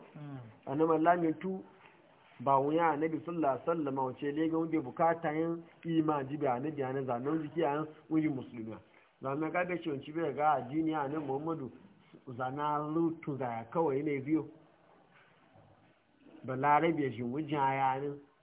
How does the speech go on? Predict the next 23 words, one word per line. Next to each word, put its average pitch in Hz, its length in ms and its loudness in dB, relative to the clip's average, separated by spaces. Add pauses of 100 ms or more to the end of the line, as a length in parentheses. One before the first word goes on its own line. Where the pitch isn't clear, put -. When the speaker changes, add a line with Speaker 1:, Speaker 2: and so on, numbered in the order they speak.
(260)
Speaker 2:
Kuma 143 300 0
addini 139 340 -4
ba 139 140 -2
ne 139 100 -2
wani 156 220 0
zanen 135 260 0
jiki 143 200 -6
a 139 40 0
yan 143 120 -2 (240)
zanen 123 260 -4
ji 143 80 -4
musulmi 117 420 -6
ba 113 120 -2
ne. 131 120 -4
Joto 139 340 -6
wasu 156 260 2
sunnatu 131 420 -4
hiya 147 280 0
al-Islam. 120 680 -4
Sunna 151 240 -4
ga 143 180 0
musulunci 147 580 -6
wani 131 240 -4